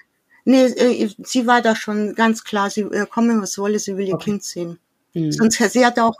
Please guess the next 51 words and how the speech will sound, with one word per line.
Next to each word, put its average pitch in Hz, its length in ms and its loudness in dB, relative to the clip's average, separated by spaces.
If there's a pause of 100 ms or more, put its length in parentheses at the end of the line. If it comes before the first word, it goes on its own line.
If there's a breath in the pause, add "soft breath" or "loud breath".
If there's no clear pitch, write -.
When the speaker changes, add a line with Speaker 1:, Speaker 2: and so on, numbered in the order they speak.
(120)
Speaker 1:
äh, 214 580 2
äh, 208 40 -2
sowas 220 360 -2
in 220 120 2
der 214 100 0
Art 196 220 -2
gesagt, 214 360 -4
wie: 214 100 -2
"Sonst 202 240 -8
kann 220 180 2
sie's 196 160 -8
nicht 220 180 -2
begreifen, 208 480 -4
dass 196 120 -8
er 190 80 -8
nicht 185 240 -12
da 175 40 2
Speaker 2:
Ja, 170 120 4
Speaker 1:
ist." 175 100 -6
Speaker 2:
ist 180 180 -8
so. 151 200 -8 (260)
Ist 175 140 -4
Speaker 1:
Weil 202 80 0
Speaker 2:
so. 214 60 -2
Speaker 1:
sie 226 120 4
hat 220 160 2
ihn 220 120 0
geboren 247 520 4
und, 233 320 0 (200)
äh, 208 200 -6
sie 202 140 -6
Speaker 2:
Ja. 226 160 4
Speaker 1:
muss, - 380 -6
äh, 214 180 -6 (600 loud breath)
wissen, 233 460 2
dass 220 200 -2
er 214 160 -2
wirklich 220 600 -4
tot 185 280 -10
ist. 160 180 -16
Speaker 2:
Ja. 156 300 -6 (540 loud breath)
Bedauerst 175 420 4
du 262 80 -4
das 247 240 -4
heute 233 260 0
irgendwie, 226 260 -2
dass 196 180 -4
du 196 120 -4
nicht 214 360 -6
reingegangen 220 460 -2
bist? 240 240 -12